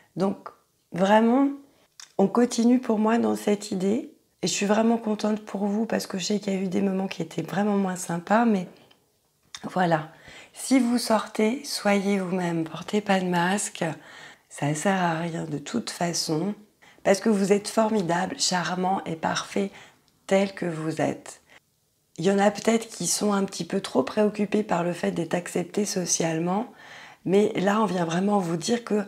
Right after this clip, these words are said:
c'est pas le moment de venir réprimer votre vrai moi pour plaire aux autres, hein. On arrête un petit peu avec la blessure de rejet,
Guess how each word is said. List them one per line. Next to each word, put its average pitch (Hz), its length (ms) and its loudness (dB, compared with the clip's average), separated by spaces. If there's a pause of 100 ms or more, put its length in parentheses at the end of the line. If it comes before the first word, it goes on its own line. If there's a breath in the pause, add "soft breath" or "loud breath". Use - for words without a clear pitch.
(300 loud breath)
c'est 185 200 2
pas 214 180 8
le 214 60 4
moment 190 300 2
de 170 80 -2
venir 180 360 0
réprimer 185 500 -2
votre 160 240 0
vrai 170 240 0
moi 185 220 2
pour 165 180 -6
plaire 170 300 -2
aux 147 220 0
autres, - 400 -8
hein. 147 220 -4 (640 loud breath)
On 160 180 8
arrête 185 380 4
un 196 100 2
petit 196 240 -6
peu 202 180 2
avec 180 280 2
la 165 100 -2
blessure 165 460 -2
de 165 100 0
rejet, 160 340 -4